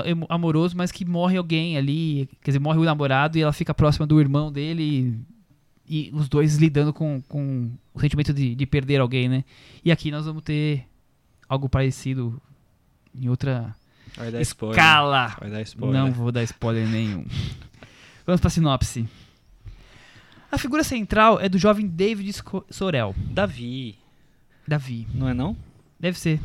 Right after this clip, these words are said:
Speaker 1: Francês,
Speaker 2: Vincent
Speaker 1: claro.
Speaker 2: Lacoste.
Speaker 1: Sim. É, que vive de empregos temporários e é muito ligado à sua irmã.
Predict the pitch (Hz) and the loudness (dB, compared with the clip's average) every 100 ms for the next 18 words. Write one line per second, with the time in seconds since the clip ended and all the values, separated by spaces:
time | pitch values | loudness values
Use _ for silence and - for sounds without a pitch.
0 | - - 139 135 160 147 151 151 165 151 | -6 -4 -4 0 0 2 2 2 2 0
1 | - 117 101 - - 139 135 - - - | 0 -2 -4 -8 -10 -8 -8 -8 -12 -16
2 | _ - - - - - - - - - | _ -20 -20 -20 -20 -20 -20 -20 -20 -6
3 | 175 160 156 156 - 226 240 220 233 196 | 0 4 4 2 0 2 2 2 2 4
4 | 202 185 214 208 202 196 220 202 226 208 | 2 2 -4 0 2 4 4 2 2 0
5 | 226 226 185 190 196 202 202 - 202 180 | -2 -2 0 0 0 -2 -2 -2 0 0
6 | 160 | 0